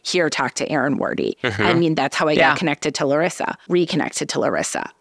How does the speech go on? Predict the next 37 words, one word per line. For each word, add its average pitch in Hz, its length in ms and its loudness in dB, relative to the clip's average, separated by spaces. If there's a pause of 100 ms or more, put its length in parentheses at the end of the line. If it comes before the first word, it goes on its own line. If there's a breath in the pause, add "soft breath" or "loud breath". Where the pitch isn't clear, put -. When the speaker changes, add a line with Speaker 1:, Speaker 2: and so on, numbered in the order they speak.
Speaker 1:
And 180 200 2
so 160 680 2
that, 160 560 2
that's 160 300 -2
really 156 240 2
how 143 200 0
I've 139 200 0
built 147 220 0
the 156 60 -2
business 151 500 -2
over 143 200 -2
time. - 400 -4 (140)
I 170 200 2
also, 160 600 0 (160)
kind 180 140 0
of 175 80 -2
circling 170 420 0
back 151 220 0
to - 100 -8
that 143 180 -2
story 156 240 0
in 147 60 2
the 147 80 0
beginning, 156 540 0
this 147 180 -2
initial 156 480 0
financial 151 500 0
planner 156 680 0 (100)
and 160 160 0
that 156 180 2
firm 156 260 0
that 151 120 0
I 147 60 2
went 143 220 0
to 147 80 -8
work 143 260 0
for, 143 340 0